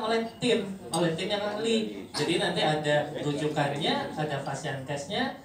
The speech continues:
ada primernya, ada P I-nya nanti. Nanti mereka yang menilai.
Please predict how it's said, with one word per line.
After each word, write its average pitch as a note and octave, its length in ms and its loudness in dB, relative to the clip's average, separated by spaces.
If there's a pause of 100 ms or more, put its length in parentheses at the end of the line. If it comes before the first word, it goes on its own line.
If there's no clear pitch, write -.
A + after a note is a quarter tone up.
(200)
ada C#3+ 320 -2
primernya, C#3+ 680 0
ada F3 400 2
P - 20 0
I-nya A#3+ 460 4
nanti. A#3 400 -2
Nanti D3 240 -2
mereka A3 320 4
yang C4 160 0
menilai. B3 480 4